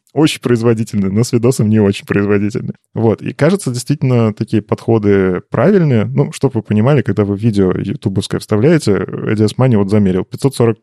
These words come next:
килобайт джаваскрипта просто из ничего. То есть вы даже, может, и не нажмёте эту кнопку play, <laughs> но Google уже загрузил очень-очень-очень много лишнего, и кажется,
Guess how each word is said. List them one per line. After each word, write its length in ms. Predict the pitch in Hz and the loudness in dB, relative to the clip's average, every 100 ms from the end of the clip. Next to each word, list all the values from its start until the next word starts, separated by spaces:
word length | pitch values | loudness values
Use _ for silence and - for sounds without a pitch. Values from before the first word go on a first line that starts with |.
| _ | _
килобайт 440 | - 101 101 107 104 | -2 0 2 -2 0
джаваскрипта 760 | 104 101 - 104 - 131 120 - _ | -2 -2 -2 -4 0 0 0 -4 _
просто 360 | - 104 113 98 | -4 -2 -2 -4
из 140 | 95 | -4
ничего. 500 | 95 98 104 92 85 - | -4 -2 0 0 -2 -6
То 80 | 117 | -6
есть 120 | 113 | -6
вы 140 | 117 117 | -4 0
даже, 260 | 120 120 | 0 0
может, 260 | 117 120 113 | 0 0 0
и 20 | |
не 80 | 113 | 0
нажмёте 380 | 113 113 101 - | 0 0 -2 -4
эту 120 | - | -10
кнопку 280 | - - 104 | -10 -6 -4
play, 300 | - 165 214 _ _ | 0 0 0 _ _
<laughs> 220 | - - | -18 -6
но 200 | 117 107 | 0 0
Google 420 | 92 151 185 101 | 2 2 2 2
уже 240 | 113 113 165 | 2 2 2
загрузил 540 | 139 120 113 110 120 | 2 0 0 2 0
очень-очень-очень 760 | 120 - 110 113 113 113 - 107 | -2 -4 -4 -4 -2 -4 -4 -4
много 220 | 104 98 | -2 -2
лишнего, 380 | 113 196 - 104 | -2 -4 -2 -2
и 100 | 98 | -2
кажется, 420 | 120 170 - | -2 -4 -2